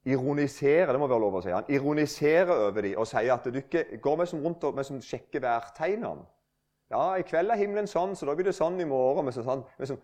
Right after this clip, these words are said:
der er dere. Dere er liksom sånn, nede på sånne detaljer, og værtegn er jo høyst, øh, ustabile. Altså, hva i, hvis vi bygger mi, så ser vi jo at når det er mye rognebær, men vi ser raunebær, men det er det samme, dere, raunebær,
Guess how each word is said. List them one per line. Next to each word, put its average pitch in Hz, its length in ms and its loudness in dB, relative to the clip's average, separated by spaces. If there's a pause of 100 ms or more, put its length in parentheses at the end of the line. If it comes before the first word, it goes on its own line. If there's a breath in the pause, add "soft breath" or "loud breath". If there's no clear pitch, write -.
(160)
der 196 320 4
er 107 180 2
dere. 85 300 -8
Dere 107 160 -4
er 156 80 0
liksom 151 160 -4
sånn, 135 160 0 (200 loud breath)
nede 143 200 2
på 170 120 -2
sånne 165 400 -2
detaljer, 113 320 2
og 127 80 0
værtegn 135 400 2
er 135 80 0
jo 139 80 -4 (360)
høyst, - 720 -8 (120)
øh, 87 380 -4 (220)
ustabile. 95 560 -2 (480 soft breath)
Altså, 127 160 -4
hva 143 140 2
i, - 20 -4
hvis 131 320 -8
vi 135 80 -6
bygger 143 240 -4
mi, 160 180 0
så 165 140 -8
ser 139 160 0
vi 143 80 -2
jo 135 60 4
at 123 100 -2
når 123 140 -4
det 120 80 0
er 127 80 -6
mye 123 240 -2
rognebær, 110 600 -2 (640)
men 113 140 -6
vi 120 80 -2
ser 120 160 2
raunebær, 98 440 0
men 92 100 -4
det 101 40 0
er 98 60 -2
det 90 60 -10
samme, 92 180 -4
dere, 101 240 -10
raunebær, 131 460 -2